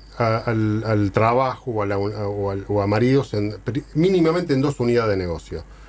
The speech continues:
El trabajo cotidiano, el mantenimiento diario de las cosas cotidianas y los trabajos a presupuesto, ¿sí?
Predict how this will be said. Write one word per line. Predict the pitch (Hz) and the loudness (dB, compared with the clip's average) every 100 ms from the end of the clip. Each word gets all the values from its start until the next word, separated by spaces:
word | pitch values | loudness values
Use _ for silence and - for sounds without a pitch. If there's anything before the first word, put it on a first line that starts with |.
| - - 120 | -20 -6 -2
El | 107 | 0
trabajo | 123 131 143 139 139 127 120 113 107 | 2 2 0 -2 -2 0 0 -2 -4
cotidiano, | - 104 127 170 175 190 202 - | -6 -2 0 2 2 -2 -6 -8
el | |
mantenimiento | 95 95 98 117 117 113 117 | -6 -2 0 2 0 0 0
diario | 160 139 123 143 | 2 0 -2 -4
de | 104 | -4
las | 92 - | -6 -8
cosas | 110 101 | -8 -6
cotidianas | - 101 113 143 143 160 160 - - - - | -8 -2 0 2 2 0 -6 -16 -20 -20 -4
y | 120 | -2
los | 110 | 2
trabajos | 123 127 107 | 0 0 -4
a | 104 | -4
presupuesto, | 101 92 87 - - - - - | -6 -6 -8 -10 -14 -20 -20 -12
¿sí? | - 101 | -6 -4